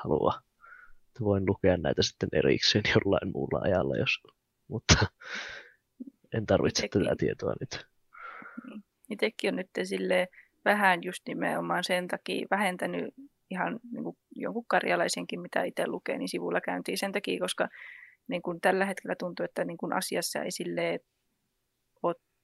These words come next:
Speaker 2: tapahtunut mitään niin kun, vähän niin kun uutta. Että koko ajan tapahtuu jotakin, mut se ei oo tavallaan sellaista tietoa ainakaan nyt viime päivinä taas ollut, että niin kun,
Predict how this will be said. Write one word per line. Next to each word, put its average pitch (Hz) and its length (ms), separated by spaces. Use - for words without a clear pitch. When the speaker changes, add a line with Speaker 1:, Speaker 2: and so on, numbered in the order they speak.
Speaker 2:
tapahtunut 185 600
mitään 170 380
niin 175 160
kun, 170 240
vähän 175 240
niin 170 120
kun 170 180
uutta. 180 560
Että 180 160
koko 185 220
ajan 180 120
tapahtuu 208 500
jotakin, 175 360
mut - 120
se 175 100
ei 180 60
oo 180 120
tavallaan 175 400
sellaista 180 520
tietoa 170 380
ainakaan 175 400
nyt 180 120
viime 180 260
päivinä 170 420
taas - 220
ollut, 180 260
että - 280
niin 175 160
kun, 170 220